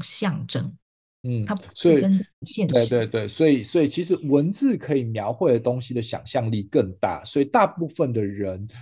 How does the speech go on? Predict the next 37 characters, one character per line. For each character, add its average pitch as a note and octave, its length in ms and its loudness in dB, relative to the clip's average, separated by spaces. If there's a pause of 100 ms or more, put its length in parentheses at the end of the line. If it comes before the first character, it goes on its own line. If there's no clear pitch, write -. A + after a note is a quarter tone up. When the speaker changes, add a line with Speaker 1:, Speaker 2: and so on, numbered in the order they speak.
(180)
Speaker 2:
对 E3 160 6
于 A#2+ 120 4
小 G2+ 260 0
说 C3 240 2
改 - 220 -4
编 C3+ 180 0
的 G#2+ 100 -4
电 A#2 300 0
影， F#2 240 -14
有 F#2+ 140 -6
看 C#3+ 200 -4
过 C3+ 160 4
原 G#2+ 300 0
著 D3+ 220 -2
的 G#2 120 -2
人， F2+ 280 -6 (340)
几 A3 220 4
乎 G3+ 200 2
百 A2 320 0
分 C3 220 2
之 B2+ 140 -2
九 G2+ 260 0
十 A2+ 200 -4
九 - 340 0
的 F#2 140 -4
人 F#2 440 -6
都 B2+ 180 6
会 B2+ 240 2
说， A#2+ 640 0 (600)
其 - 260 -2
实 A2 300 -2
小 F2+ 300 -2
说 A2 260 0
比 E2 120 -12
较 - 180 -6
好 - 260 -14
看。 - 220 -8